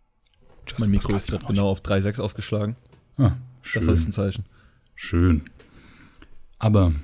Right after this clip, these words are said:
Speaker 2: Für das gute
Speaker 1: was hast du denn,
Speaker 2: drei sechs
Speaker 1: was hat, was hast du denn sonst so gemacht, mein Lieber?
Speaker 2: Ja, eigentlich, äh, eigentlich nix. So, wie ihr sagt,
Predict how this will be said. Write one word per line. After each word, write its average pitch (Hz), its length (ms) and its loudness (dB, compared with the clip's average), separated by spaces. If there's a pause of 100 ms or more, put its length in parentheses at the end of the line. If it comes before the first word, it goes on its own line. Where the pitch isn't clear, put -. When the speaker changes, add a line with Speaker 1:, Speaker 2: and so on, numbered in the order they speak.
(100)
Speaker 2:
Für - 100 -6
das 90 160 -6
gute 98 200 -6
Speaker 1:
was 110 100 0
hast 123 140 2
du 117 40 6
denn, 101 140 6
Speaker 2:
drei 98 60 4
sechs 95 120 -4
Speaker 1:
was 120 160 -4
hat, - 120 -6
was 127 140 -2
hast 147 140 -4
du 131 40 2
denn 113 140 4
sonst 95 220 2
so - 120 -8
gemacht, - 420 -12
mein - 100 -14
Lieber? - 320 -12 (2500)
Speaker 2:
Ja, 104 580 -8
eigentlich, 107 500 -10
äh, 117 280 -10
eigentlich 127 220 -10
nix. - 320 -14 (320)
So, 107 240 -10 (680)
wie 151 120 -4
ihr 156 100 0
sagt, - 300 -8